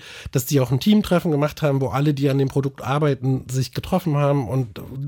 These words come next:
das auch regelmäßig fortführen wollen, dass man einfach noch persönliche Kontakte hat, die nicht nur immer so ein Arbeitsthema haben. Wir treffen uns zu Thema X Y,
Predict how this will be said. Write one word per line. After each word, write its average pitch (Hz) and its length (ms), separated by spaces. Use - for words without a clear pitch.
das 143 240
auch 143 160
regelmäßig 147 540
fortführen 151 480
wollen, 147 260
dass 131 140
man 139 160
einfach 139 260
noch 139 240
persönliche 143 480
Kontakte 156 540
hat, 139 160
die 131 100
nicht 156 280
nur 160 320
immer 151 360
so 143 240
ein 139 220
Arbeitsthema 139 680
haben. 104 240
Wir 104 80
treffen 180 280
uns 156 220
zu 160 100
Thema 135 320
X 110 160
Y, 170 600